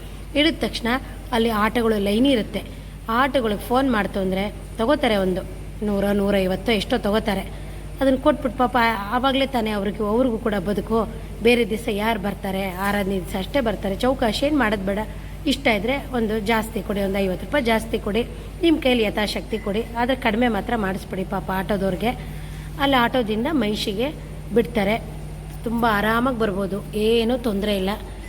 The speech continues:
ಅಲ್ಲಿ ಅಶ್ವತ್ಥ ನಾರಾಯಣ, ಆ, ದೇವರಿದ್ದಾರೆ, ಮತ್ತು ಮುಖ್ಯ ಪ್ರಾಣ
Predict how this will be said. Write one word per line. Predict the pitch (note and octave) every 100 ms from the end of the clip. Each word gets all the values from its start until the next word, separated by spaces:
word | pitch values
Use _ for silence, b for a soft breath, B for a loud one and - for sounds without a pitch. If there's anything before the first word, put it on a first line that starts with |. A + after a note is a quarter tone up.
| -
ಅಲ್ಲಿ | B3 A#3+
ಅಶ್ವತ್ಥ | A3 - B3 B3
ನಾರಾಯಣ, | A3 G#3 G#3 G3+ G3+ F#3+ - - - - - - - - - A3+
ಆ, |
ದೇವರಿದ್ದಾರೆ, | G3 A3 A3 G3+ G3 G3+ G#3 - - -
ಮತ್ತು | A#3 -
ಮುಖ್ಯ | A3+ - B3+
ಪ್ರಾಣ | B3 A#3 A3